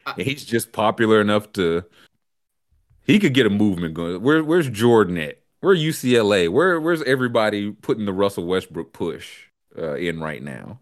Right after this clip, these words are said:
Speaker 1: He looks like he's really coming into his own as the sixth man now. Like, he's playing, I watched the game last night, and he plays confidently when he's out there now. He looks good. Like, he plays with the fire. He's got that passion back. It's, he's having fun out there again, it feels like. Like,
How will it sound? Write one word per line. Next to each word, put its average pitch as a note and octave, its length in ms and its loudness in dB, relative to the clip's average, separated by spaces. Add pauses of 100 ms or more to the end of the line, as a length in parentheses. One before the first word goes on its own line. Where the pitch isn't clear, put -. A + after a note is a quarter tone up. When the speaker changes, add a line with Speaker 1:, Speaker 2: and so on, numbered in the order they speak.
Speaker 1:
He G3 300 -12
looks C#4+ 320 -6
like C#4 160 -4
he's A3+ 260 -6
really D#3+ 440 -4
coming D#3 360 -6
into D#3+ 220 -4
his D3 200 -4
own C#3+ 280 -4
as C3 160 -6
the C3 80 -10
sixth C3+ 380 -8
man C3 340 -6
now. A2+ 220 -8
Like, B2+ 220 -8
he's E3 220 -10
playing, G#3+ 720 -6
I D#3 280 -8
watched G#3 360 -4
the G#3+ 60 -8
game E3 300 -6
last C#3+ 320 -6
night, D3+ 180 -4
and D3 80 -6
he D#3+ 80 -4
plays G3 320 -6
confidently F#3 640 -6
when B2+ 160 -8
he's C3+ 180 -6
out A#2+ 240 -8
there A2+ 200 -8
now. A2 220 -10
He D3+ 140 -6
looks G#3 200 -6
good. E3+ 480 -6
Like, A2+ 260 -8
he D3 220 -10
plays E3 340 -6
with E3+ 120 -8
the D#3 80 -10
fire. E3 560 -6 (340)
He's C3+ 100 -14
got F3+ 160 -6
that D#3 180 -6
passion D#3 520 -6
back. D3+ 580 -8 (580)
It's, F3 200 -6
he's F3 260 -6
having F#4 160 -4
fun D4+ 260 -6
out A3+ 240 -6
there C3 120 -4
again, C3+ 280 -6
it B2+ 120 -10
feels C3 360 -6
like. A2+ 240 -8
Like, B2+ 280 -8